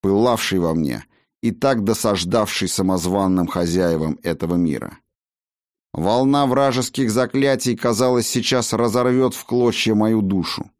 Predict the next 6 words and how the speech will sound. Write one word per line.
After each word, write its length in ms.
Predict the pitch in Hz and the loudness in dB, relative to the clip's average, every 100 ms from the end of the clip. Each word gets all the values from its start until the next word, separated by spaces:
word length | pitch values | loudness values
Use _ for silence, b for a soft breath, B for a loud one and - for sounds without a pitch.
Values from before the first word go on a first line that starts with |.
| _ _ _ _ _ - | _ _ _ _ _ -2
Несколько 540 | 92 101 - 139 107 | 0 0 0 -2 0
мгновений 640 | 104 101 107 113 120 110 101 | 0 2 2 2 2 2 2
я 180 | 95 104 | 2 2
боролся 560 | 98 101 117 101 - | 2 2 2 0 -2
с 140 | 92 113 | -2 0
ней, 360 | 123 127 92 | 2 2 0